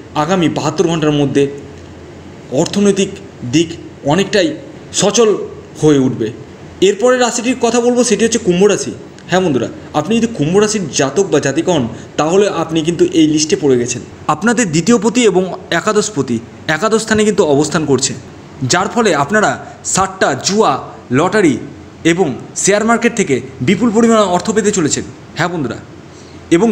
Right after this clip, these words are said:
ব্যবসার ক্ষেত্রেও কিন্তু আপনাদের উন্নতি রয়েছে। এর মধ্যে, এই বাহাত্তর ঘন্টার মধ্যে আপনাদের পঞ্চম স্থানে রাহু, বুধ এবং শুক্রের অবস্থান,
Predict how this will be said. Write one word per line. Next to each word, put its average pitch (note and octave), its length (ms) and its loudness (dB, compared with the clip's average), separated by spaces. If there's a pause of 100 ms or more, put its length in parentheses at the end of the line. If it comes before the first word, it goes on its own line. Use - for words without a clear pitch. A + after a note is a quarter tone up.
ব্যবসার E3+ 300 0
ক্ষেত্রেও A#3 260 0
কিন্তু A#3 180 2
আপনাদের A3 300 2
উন্নতি A3+ 240 2
রয়েছে। A3 280 4 (100)
এর C#3 120 0
মধ্যে, G#2+ 200 -2 (640)
এই D3 100 4
বাহাত্তর G#3 300 0
ঘন্টার G#3 300 2
মধ্যে A#2+ 220 -2 (560)
আপনাদের A#3+ 280 0 (100)
পঞ্চম G3+ 340 2
স্থানে C3 240 -2 (1160)
রাহু, F#3+ 240 0 (160)
বুধ G#3+ 180 6 (100)
এবং G#3 180 0
শুক্রের G#3+ 360 2
অবস্থান, F3 320 -2